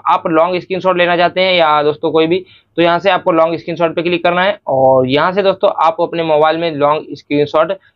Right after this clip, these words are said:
जितना भी लेना चाहते हैं वो नोट्स वोट्स रहता है दोस्तों, आप उसका भी यहाँ से स्क्रीनशॉट ले सकते हैं। तो यहाँ से आपको सेव पे क्लिक कर देंगे और आपका लॉन्ग स्क्रीनशॉट हो जाता है दोस्तों इस तरह से।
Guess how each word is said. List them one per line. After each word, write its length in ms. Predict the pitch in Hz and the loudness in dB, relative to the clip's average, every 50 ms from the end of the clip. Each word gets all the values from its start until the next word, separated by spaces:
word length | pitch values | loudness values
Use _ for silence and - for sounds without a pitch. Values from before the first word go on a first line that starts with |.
| _ _ _ | _ _ _
जितना 320 | - - 143 139 170 180 180 | -12 -10 -4 -2 0 0 2
भी 100 | 180 180 | 2 2
लेना 200 | 175 175 180 165 | 2 0 2 2
चाहते 240 | 175 170 156 - | 2 0 2 2
हैं 200 | 185 190 196 190 | 0 2 2 2
वो 140 | 185 175 160 | 2 2 2
नोट्स 300 | 156 151 160 170 165 - - | 2 2 0 0 0 -2 -2
वोट्स 280 | 175 175 160 - - - 160 | -2 -2 -2 -4 -6 -2 0
रहता 200 | 165 160 - 175 | 0 2 2 2
है 80 | 170 | 2
दोस्तों, 280 | 156 165 156 - 190 170 - | 2 -2 -4 -4 -4 -2 -2
आप 140 | 147 147 143 | -2 -2 -2
उसका 260 | 147 143 - - 160 156 | -6 -8 -4 -2 -2 0
भी 100 | 160 165 | 0 0
यहाँ 120 | 156 151 | 0 -2
से 180 | 147 - 190 - - 147 | -2 -4 -6 -6 -6 -10
स्क्रीनशॉट 460 | - - 151 147 143 - 180 170 165 | -10 -6 -4 -4 -2 -2 -2 -2 -2
ले 140 | 156 135 127 | -4 -6 -4
सकते 260 | - 135 - _ 139 | -6 -10 -10 _ -6
हैं। 80 | 143 139 | -2 0
तो 60 | 147 | 2
यहाँ 180 | 147 139 139 139 | 2 2 0 0
से 140 | - 165 | 0 0
आपको 300 | 151 147 147 - - 156 143 | 2 2 0 0 -2 -6 -4
सेव 200 | - - 147 151 | 0 0 0 0
पे 120 | 151 170 | 0 -2
क्लिक 220 | 156 170 170 165 - | -2 -2 -2 0 0
कर 100 | 165 156 | 0 0
देंगे 260 | 165 170 180 214 220 - _ _ - - _ _ _ - | 0 -2 -2 -4 -8 -10 _ _ -20 -20 _ _ _ 0
और 120 | 165 165 | 2 2
आपका 240 | 165 170 - - 151 | 2 0 0 -2 -2
लॉन्ग 360 | 143 143 147 156 170 - - | 0 2 2 0 0 -4 -8
स्क्रीनशॉट 520 | 139 - - - 151 147 143 180 180 165 | -12 -10 -6 -6 -4 -4 -2 -2 -4 -4
हो 140 | 143 131 127 | -4 -4 -2
जाता 220 | 127 127 123 127 127 | -2 0 0 0 -2
है 60 | 123 | -2
दोस्तों 300 | 120 135 - - 143 - | -2 -6 -6 -6 -6 -6
इस 160 | - - - | -6 -4 -2
तरह 120 | 139 135 | 0 0
से। 200 | 123 110 143 139 | 0 0 -2 -4